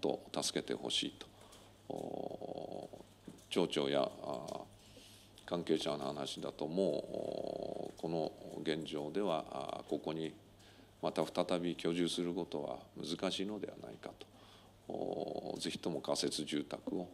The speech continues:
早く建ててもらいたいと、こういう要望でありましたけれども、実際には仮設住宅がまだ着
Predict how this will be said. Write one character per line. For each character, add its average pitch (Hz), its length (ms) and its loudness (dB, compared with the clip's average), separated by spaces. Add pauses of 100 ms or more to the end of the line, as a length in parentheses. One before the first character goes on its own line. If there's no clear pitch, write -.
早 85 220 8
く - 260 -4 (380)
建 - 100 0
て 67 120 2
て 64 100 -2
も 62 160 -2
ら 57 100 0
い 53 60 -4
た - 160 -4
い - 120 -8
と、 - 60 -14 (160)
こ 87 140 2
う 85 60 6
い 80 140 6
う - 20 4
要 78 180 6
望 71 920 0
で 69 160 4
あ 80 80 -2
り 73 100 0
ま 73 120 -4
し - 100 -4
た - 80 -8
け - 140 -4
れ 85 100 0
ど 85 100 -4
も、 - 140 -6 (400)
実 98 300 4
際 107 60 4
に 117 120 2
は 76 180 4 (100)
仮 80 120 2
設 78 280 2
住 73 180 2
宅 65 260 -4
が 64 80 -2
ま 78 160 2
だ 69 120 -2
着 - 200 0